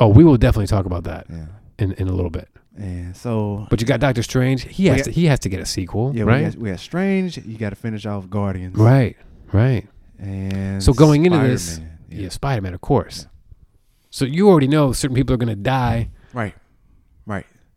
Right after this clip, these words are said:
Speaker 1: Let's talk about that. Let's talk
Speaker 2: Right.
Speaker 1: about
Speaker 2: The
Speaker 1: who
Speaker 2: wrong people die.
Speaker 1: <laughs>
Speaker 2: The wrong people die.
Speaker 1: The wrong people die.
Speaker 2: So I want, so that, and that's what I wanna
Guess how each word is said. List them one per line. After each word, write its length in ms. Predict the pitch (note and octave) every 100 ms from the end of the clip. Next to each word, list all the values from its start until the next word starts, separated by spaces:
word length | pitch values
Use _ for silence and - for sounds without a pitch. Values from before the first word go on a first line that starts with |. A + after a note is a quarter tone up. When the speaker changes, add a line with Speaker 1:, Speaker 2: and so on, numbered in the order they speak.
| _ _ -
Speaker 1:
Let's 260 | B2+ D#3
talk 200 | - F3+
about 240 | F3+ F#3 F3+
that. 220 | G3 A#2+
Let's 180 | C#3 -
talk 120 | D#3+
Speaker 2:
Right. 60 | D#3
Speaker 1:
about 300 | D#3 C3 _ _ -
Speaker 2:
The 80 | -
Speaker 1:
who 120 | -
Speaker 2:
wrong 160 | A2
people 240 | G3 G#2 F2+
die. 200 | D#2 D#2
Speaker 1:
<laughs> 200 | - A2+ - - - - - - - - F#4+ -
Speaker 2:
The 600 | F#4 F4 E4+ D#4 - A2+
wrong 260 | A2+ A2 G#2
people 260 | F#2+ F2
die. 240 | E2+ E2 D#2+ -
Speaker 1:
The 120 | -
wrong 400 | A2 A2+ A2+ G#2+
people 320 | G#2 G2 F#2 F#2
die. 280 | F2+ E2+ -
Speaker 2:
So 180 | -
I 40 | A#2+
want, 380 | B2 A#2 - -
so 360 | B2 A2 G#2
that, 200 | F#2+ A#2+
and 120 | G#2+ G#2+
that's 180 | A2+ A2
what 100 | G2+
I 40 |
wanna 320 | F#2+ F#2+ F#2